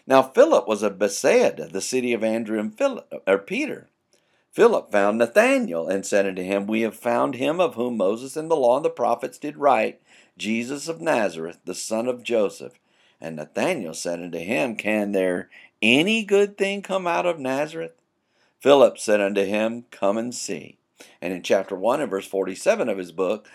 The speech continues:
John shared how Jesus says, uh, said of Na-, of Nathanael, "Behold an Israelite, indeed,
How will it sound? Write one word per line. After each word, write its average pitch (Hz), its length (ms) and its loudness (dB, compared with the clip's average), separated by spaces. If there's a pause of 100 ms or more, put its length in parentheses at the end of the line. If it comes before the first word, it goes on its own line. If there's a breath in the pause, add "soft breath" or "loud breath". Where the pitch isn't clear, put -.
(160 loud breath)
John 294 280 4
shared 175 400 0
how 139 240 2
Jesus 160 580 -6
says, 123 520 -2 (420 soft breath)
uh, 104 220 0
said 151 280 2
of 143 100 0
Na-, 131 260 -4 (500)
of 101 240 -2
Nathanael, 104 880 -2 (420 soft breath)
"Behold 233 880 6
an 135 280 2 (160)
Israelite, 98 800 -2 (300)
indeed, 123 920 -2